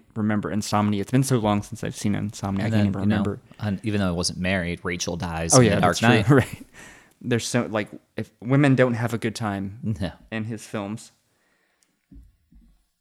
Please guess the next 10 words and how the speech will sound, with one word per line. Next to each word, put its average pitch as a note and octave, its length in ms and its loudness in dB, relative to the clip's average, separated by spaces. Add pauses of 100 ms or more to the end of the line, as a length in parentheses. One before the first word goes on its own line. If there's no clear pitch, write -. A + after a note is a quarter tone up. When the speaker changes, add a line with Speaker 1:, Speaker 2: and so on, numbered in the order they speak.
(1900)
Speaker 1:
But, A2 180 -2
uh, G#2 220 -2
let's, B2 240 -6 (140)
let's B2 240 -2
walk C3 220 4
through B2 220 2
the A2 240 0
actors G#2 420 -2
in G#2 160 0
this, G2+ 340 -6